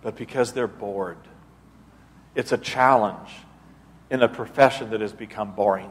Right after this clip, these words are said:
to them. Now, let me go back to this professor.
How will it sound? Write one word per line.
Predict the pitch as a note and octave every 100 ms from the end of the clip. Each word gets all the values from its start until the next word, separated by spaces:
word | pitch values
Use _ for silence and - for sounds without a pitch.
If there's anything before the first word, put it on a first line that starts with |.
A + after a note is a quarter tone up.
| -
to | E2+
them. | D#2 C2 - - - - - _ _ - - _ _ _ - - _ _ _ _ _ _ _ _ - - - - - - - _ - -
Now, | C#3 F3 A2 D2+ - - - - - - - - - - - - - - - - - _ -
let | B2 D3+
me | D#3+
go | C#3+
back | C3+ C3+ -
to | G#2+
this | G2 -
professor. | G2+ - C3+ - -